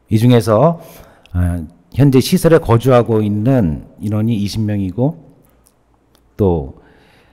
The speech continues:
입주자 취업과 자립홈에서 거주하는 이들이 이십 명입니다.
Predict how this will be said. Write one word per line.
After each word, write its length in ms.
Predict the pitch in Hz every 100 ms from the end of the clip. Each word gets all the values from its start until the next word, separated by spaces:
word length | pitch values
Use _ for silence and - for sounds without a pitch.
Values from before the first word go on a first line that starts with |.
| _ _ _ _ _ -
입주자 420 | 120 117 123 117
취업과 1200 | - 160 131 - - - 107 101 156 165 - -
자립홈에서 600 | - 110 113 - 107 80 - - _ _ _ _ _ _ _ _ _ - 110 117
거주하는 680 | - 107 110 107 92 143 170 - - _ _ _ -
이들이 500 | 98 101 120 - - _ _ -
이십 240 | 101 98
명입니다. 460 | 104 98 87 82